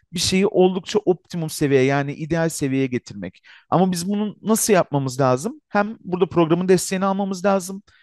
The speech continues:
hem elimizdeki üretim kabiliyetini bilmemiz gerekiyor, maliyet çalışmasını yapmamız lazım. Biz bu ürünü pazarda ne kadar fiyat biçiliyor, bizim buradan, bu üründen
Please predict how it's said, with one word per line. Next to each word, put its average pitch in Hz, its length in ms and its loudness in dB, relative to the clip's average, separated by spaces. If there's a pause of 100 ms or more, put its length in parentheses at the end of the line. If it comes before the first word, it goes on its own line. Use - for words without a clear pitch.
(140)
hem 151 280 0
elimizdeki 139 480 2
üretim 135 220 0
kabiliyetini 147 600 2
bilmemiz 120 380 -6
gerekiyor, 190 520 2 (400)
maliyet 131 520 0
çalışmasını 180 540 -2
yapmamız 170 380 -4
lazım. 175 380 0
Biz 131 280 -12
bu 151 140 2
ürünü 143 320 -2 (140)
pazarda 127 400 2
ne 127 100 -4
kadar 123 320 0
fiyat - 320 -4
biçiliyor, 127 480 0 (340)
bizim 135 280 -6
buradan, 139 420 0
bu 139 60 2
üründen 143 360 0